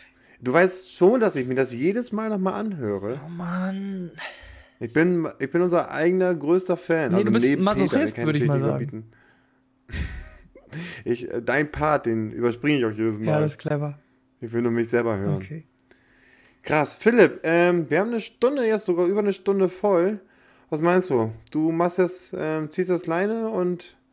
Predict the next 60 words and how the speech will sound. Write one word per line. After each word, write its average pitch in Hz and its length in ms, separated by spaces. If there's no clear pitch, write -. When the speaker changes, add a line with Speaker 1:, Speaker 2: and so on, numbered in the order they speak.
Speaker 2:
Ich 175 160
hätte 302 140
Speaker 1:
ich 254 60
sag 180 40
Speaker 2:
schon 247 120
Speaker 1:
dann 208 40
Speaker 2:
vor 220 100
fünf - 100
Speaker 1:
alleine 190 140
Speaker 2:
Minuten 208 200
Speaker 1:
Tschüss? 156 80
Speaker 2:
Schluss 151 200
gemacht. 139 380
Speaker 1:
Ernsthaft? 147 760
Speaker 2:
Ja, 156 360
oder 208 220
vor 220 140
Speaker 1:
Vor - 80
Speaker 2:
einer 190 80
Speaker 1:
allem 233 80
Speaker 2:
hal- 226 60
Speaker 1:
jetzt 247 160
hast 226 280
du 294 180
eigentlich, 226 380
Speaker 2:
oder 208 220
vor 196 160
Speaker 1:
das 185 60
Speaker 2:
einer 175 140
Speaker 1:
fällt 175 120
Speaker 2:
halben 127 120
Speaker 1:
mir 117 60
jetzt 147 140
Speaker 2:
Stunde. 139 160
Speaker 1:
auch 110 100
für 117 140
dumm. 127 320
Vor-, - 180
das 131 120
ist 139 220
voll - 360
dumm 202 200
eigentlich. 117 240
Jetzt 135 160
hast 127 240
du 269 340
nicht 185 260
deine 175 180
Schwachstelle 113 440
verraten, 101 640
aber 143 180
jeder 180 240
kennt 170 180
das 139 140
Speaker 2:
Hä, 170 80
Speaker 1:
meine. 170 120
Speaker 2:
wieso 143 200
das 156 220
denn 202 160
nicht? 135 260